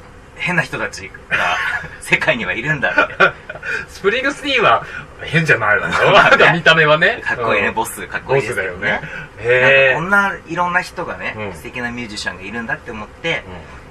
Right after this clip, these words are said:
Speaker 1: 当時あの、日本のバンドとかすごく好きで聴いてたんで、
Speaker 2: うん。
Speaker 1: もうツタヤに走って、
Speaker 2: うん。
Speaker 1: いろんなシーディーを買い、
Speaker 2: あの、
Speaker 1: あの、
Speaker 2: あそこに出てる
Speaker 1: 借り漁って、
Speaker 2: ば-、あの、
Speaker 1: そうです、そうです。
Speaker 2: うん。
Speaker 1: アーティストたちを
Speaker 2: 追っかけた。
Speaker 1: 掘り下げて。
Speaker 2: 掘り下げて。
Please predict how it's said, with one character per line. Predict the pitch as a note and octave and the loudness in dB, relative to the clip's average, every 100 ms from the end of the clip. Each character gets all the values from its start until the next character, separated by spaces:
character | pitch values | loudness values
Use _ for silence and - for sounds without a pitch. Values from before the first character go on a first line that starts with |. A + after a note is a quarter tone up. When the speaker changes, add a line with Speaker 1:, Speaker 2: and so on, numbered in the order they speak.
| - - | -14 -6
Speaker 1:
当 | D#3+ | -6
時 | - | -4
あ | F#2 | -8
の、 | F2+ F2 E2+ - - - - A2+ | -8 -8 -10 -14 -20 -20 -16 -12
日 | B2 | -8
本 | C#3 | -6
の | C3 | -4
バ | A#2+ B2+ | -2 -2
ン | |
ド | B2 | -4
と | B2 | -10
か | G#2+ | -12
す | G2+ | -12
ご | F#2+ | -16
く | - | -16
好 | - | -16
き | |
で | F2 | -16
聴 | - | -16
い | - | -16
て | - | -16
た | F#3 | -16
ん | F#3 | -12
で、 | C3 - - | -12 -12 -12
Speaker 2:
う | |
ん。 | F#2+ D#2 - - | -12 -14 -18 -18
Speaker 1:
も | |
う | - | -14
ツ | - | -8
タ | G#2 | -4
ヤ | F2+ | -4
に | F2 | -6
走 | F2 - | -8 -10
っ | - | -12
て、 | - - | -14 -12
Speaker 2:
う | G2 D#2+ D#2 - - - - - - G2 | -10 -12 -14 -18 -18 -16 -16 -18 -18 -12
ん。 | |
Speaker 1:
い | |
ろ | F#2+ G#2 | -10 -8
ん | |
な | G2+ | -8
シ | - | -8
ー | G2+ | -8
デ | F#2+ | -8
ィ | |
ー | |
を | F2 | -10
買 | - E2+ | -10 -12
い、 | D#2+ - - - | -14 -18 -20 -14
Speaker 2:
あ | G#2+ G#2 | -12 -10
の、 | |
Speaker 1:
あ | |
の、 | E2+ D#2+ D2+ - | -10 -10 -12 -10
Speaker 2:
あ | - | -10
そ | - | -2
こ | D3+ | 0
に | C#3+ | 4
出 | |
て | F3+ | 4
る | - | 4
Speaker 1:
借 | C3 | 4
り | |
漁 | G#2+ | 2
っ | |
て、 | B2 | 0
Speaker 2:
ば-、 | D3 A#2+ C3 - | 0 2 2 2
あ | |
の、 | |
Speaker 1:
そ | A#2 | 0
う | |
で | G#2 | -2
す、 | - | -4
そ | G2 | -6
う | |
で | E2 | -8
す。 | - - - - - - - - | -12 -18 -20 -20 -20 -20 -20 -4
Speaker 2:
う | B2 | 2
ん。 | |
Speaker 1:
ア | |
ー | A#2+ | 2
テ | A2 | 0
ィ | |
ス | - | -10
ト | G2 | -8
た | G2+ | -8
ち | - | -8
を | D#2 - - - - - | -12 -14 -20 -20 -20 -14
Speaker 2:
追 | - | -12
っ | - | -8
か | - | -6
け | G#2+ | -6
た。 | - | -8
Speaker 1:
掘 | A2+ | -8
り | G#2+ | -6
下 | - G#2 | -4 -4
げ | G2 | -6
て。 | G#2 G2+ | -6 -4
Speaker 2:
掘 | |
り | A#2+ | -4
下 | G#2 F#2+ | -2 -4
げ | F#2 | 0
て。 | G3 | 0